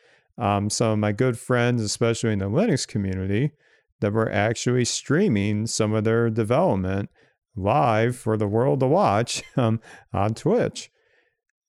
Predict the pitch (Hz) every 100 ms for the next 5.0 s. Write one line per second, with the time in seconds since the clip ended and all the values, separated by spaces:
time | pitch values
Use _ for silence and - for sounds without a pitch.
0 | - 113 113 107 117 135 214 - 117 113
1 | 113 123 117 117 117 156 127 110 107 120
2 | 120 117 113 113 117 117 107 104 113 127
3 | 143 143 175 - 120 127 262 139 117 120
4 | 120 120 117 143 143 139 143 143 147